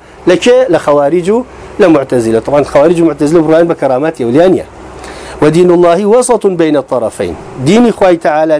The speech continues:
دایمە لە ناوەندی دوو تەرەفی چیایە؟ ها؟ غالی و جافی. لە نێوان توندڕەوان، لە نێوان ئەوانن کە بەردەدەن. لە نێوان چی؟ تەماشاکە، نێوانەکان باسکەین.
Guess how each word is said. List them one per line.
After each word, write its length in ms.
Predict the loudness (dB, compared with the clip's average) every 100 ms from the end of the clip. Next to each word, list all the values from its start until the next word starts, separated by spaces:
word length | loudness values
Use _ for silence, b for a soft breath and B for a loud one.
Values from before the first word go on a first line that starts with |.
| 0
دایمە 280 | 0 2 0
لە 80 | 0 0
ناوەندی 440 | 0 0 -2 -4 -2
دوو 120 | -2 2
تەرەفی 340 | 2 2 -2 -4
چیایە؟ 420 | 0 2 2 2 -2 _ -20 -20 -20 -20 -2
ها؟ 200 | 0 0 -2 -12 -20 -20 -18 -6 0
غالی 260 | 2 2 2
و 60 |
جافی. 420 | 0 0 0 -6 -16 -16 -20 -18 B 0
لە 40 | 4
نێوان 220 | 4 2 0
توندڕەوان، 560 | -2 0 2 2 0 -4 -10 _ -8
لە 80 | -4 0
نێوان 240 | 0 -2 -4
ئەوانن 260 | -2 -2 -4
کە 60 | 0
بەردەدەن. 460 | 0 2 2 0 -4 -12 -20 B B B
لە 40 | 2
نێوان 260 | 4 4 0
چی؟ 200 | -2 -4 0
تەماشاکە، 460 | 0 0 0 0 0
نێوانەکان 440 | 2 2 0 -2 -2 -2
باسکەین. 320 | -6 -6